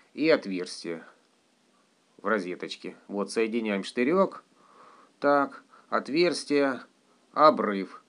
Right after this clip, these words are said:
Возможно, мы просто не угадали отверстие. Проверяем второе.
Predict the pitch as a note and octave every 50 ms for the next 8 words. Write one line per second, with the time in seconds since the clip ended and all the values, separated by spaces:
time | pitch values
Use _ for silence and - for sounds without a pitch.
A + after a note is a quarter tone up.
0 | _ - A2+ B2 B2+ A#2+ C3+ F3 G3 F#3+ D#3+ B2 C#3 C3 - - A#2+ - E3 D#3
1 | - - C#3 B2 B2+ B2+ A#2+ B2 B2+ B2 C#3 C#3+ C#3 C3+ B2+ A#2 G#2 - F2 F2
2 | F#2 F2+ - - G2+ G2+ G2 - B2+ C3 C#3 D3 D3+ C#3+ B2 - - C3+ B2 A2+
3 | G#2 F#2+ F2 F2+ E2+